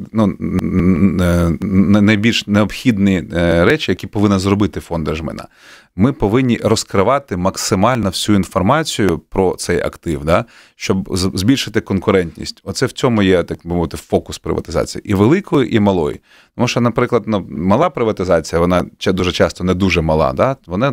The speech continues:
об'єкти продаються на, на, на площадці Прозора, да? Це шикарний електронний майданчик, він не робить ніякому преференції, да?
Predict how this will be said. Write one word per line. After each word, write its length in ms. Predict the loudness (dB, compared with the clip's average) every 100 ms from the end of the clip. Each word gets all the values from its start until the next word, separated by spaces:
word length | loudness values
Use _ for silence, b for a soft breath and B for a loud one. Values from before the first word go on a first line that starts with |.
| -4 -4
об'єкти 460 | 0 0 0 -4
продаються 500 | -8 -2 0 0 0
на, 140 | -2 0
на, 240 | 0 0 0
на 540 | 0 0 2 0 -2
площадці 500 | -4 -2 0 0 -6
Прозора, 440 | -6 -4 -2 -4 -2
да? 140 | -2
Це 180 | -2 -10 b b b
шикарний 560 | -12 -4 -2 -2 -4 -4
електронний 520 | -4 -4 0 0 0
майданчик, 640 | 0 0 0 -2 -4 -6 -2
він 240 | 0 2
не 100 | 2
робить 320 | 2 0 -2
ніякому 360 | -2 -2 -4 -6
преференції, 680 | -4 0 0 2 0 -4 -2
да? 160 | -2